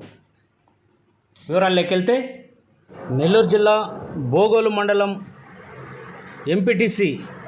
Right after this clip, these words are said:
సాధనాల మాధవ టీడీపీలో చేరిక. వివరాల్లోకి వెళ్తే, నెల్లూరు జిల్లా కావలి నియోజకవర్గం బోగోలు మండలం ఏబీ కండ్రిగ మాజీ సర్పంచి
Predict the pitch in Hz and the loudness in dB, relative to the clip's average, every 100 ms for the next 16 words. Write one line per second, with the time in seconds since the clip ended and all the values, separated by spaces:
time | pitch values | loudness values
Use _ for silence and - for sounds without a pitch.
0 | - - - - - - - - - - | -10 -10 -12 -16 -14 -10 -10 -10 -12 -16
1 | - - 170 196 214 214 202 185 151 160 | -14 -8 -2 -2 0 0 0 -2 -2 -2
2 | 185 196 160 127 - - - - 196 196 | 0 0 0 -2 -12 -20 -18 -4 0 0
3 | 170 202 202 190 175 165 147 104 - - | 2 2 2 2 0 0 -2 -6 -8 -12
4 | - - - - - - - - - - | -10 -10 -12 -14 -14 -14 -14 -14 -16 -16
5 | - - - - - - 151 180 196 196 | -18 -18 -18 -16 -14 -6 -2 0 2 0
6 | 196 185 220 233 - - - - - - | 0 2 0 0 -6 -18 -20 -20 -20 -20
7 | - - - - - - 165 233 185 220 | -20 -20 -20 -20 -16 -4 2 2 2 2
8 | 214 196 180 185 202 208 208 202 208 180 | 2 0 -2 -2 0 0 0 0 0 -2
9 | 202 190 185 185 185 - - 139 165 208 | -4 -2 -2 -2 -4 -8 -12 -2 2 4
10 | 208 196 185 180 175 175 - - - - | 4 2 0 0 0 -2 -8 -16 -20 -18
11 | - - - - - - - - - - | -18 -18 -18 -18 -18 -18 -18 -18 -18 -4
12 | 143 208 226 - 202 202 185 165 120 - | 0 2 2 0 0 2 2 0 -2 -10
13 | - - - 135 147 202 196 196 196 185 | -18 -18 -10 -4 -2 0 0 0 -2 -2
14 | 208 220 185 | -2 -4 -2